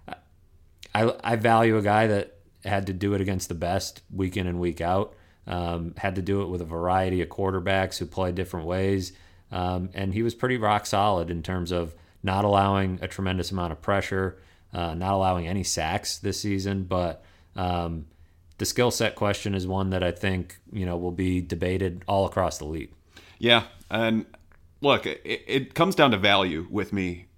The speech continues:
Speaker 2: with, with that player in particular. And he, if, if we're talking, you know, nineteenth, twentieth overall, I think I could probably get on board because, you know, it, it all depends on, on how you feel about the player. And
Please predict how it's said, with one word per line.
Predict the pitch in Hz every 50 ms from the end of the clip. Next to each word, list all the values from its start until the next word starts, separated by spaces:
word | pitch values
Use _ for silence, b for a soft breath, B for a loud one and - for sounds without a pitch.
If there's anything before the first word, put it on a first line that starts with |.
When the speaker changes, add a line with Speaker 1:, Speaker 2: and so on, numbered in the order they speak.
| - -
Speaker 2:
with, | - 101 95 - - - -
with | 104 101 92
that | 104 104 - -
player | - 98 98 92 87 92 87
in | - 90 95 87
particular. | - 90 - 101 92 - - 73 71 82 - - - -
And | - 101 98 98 95 92 - -
he, | - 120 135 147 143 135 135 131 b b b b b b b b b b b b b b b b b b _ _ _ _ _ _ _ _ _ _ _ - - - - -
if, | 131 131 - - - -
if | 127 139 -
we're | 160 185 196
talking, | 175 160 151 147 139 - 131 117 113 107 104 98 92 - - - - - - -
you | 80
know, | 62 64 65 60 65 - - - -
nineteenth, | - 98 113 123 135 - - - 135 127 123 117 117 -
twentieth | - - 110 110 117 113 107 98 -
overall, | 107 104 95 95 92 90 95 95 87 78 73 65 - - - - - - -
I | - 104
think | 110 - 120 110 95 - - - - - _ _ - -
I | 95 104
could | - - -
probably | - 101 98 98 101
get | 92 101 101
on | 104 110 110
board | 117 151 180 131 87 82
because, | 92 90 87 - 92 90 90 87 - - - b b b b b b b b b b - -
you | - -
know, | 87 87 85
it, | 90 90 78
it | 60 78
all | 101 98 101
depends | 107 110 - 113 110 107 104 110
on, | 104 107 104 101 101 98 95 - - -
on | 87 98 101 101 98 95 - - - -
how | - 104 107
you | 104 107 113 120
feel | 113 - 120 110 104
about | 98 104 104 101
the | -
player. | - - 110 110 101 90 76
And | 87 87 85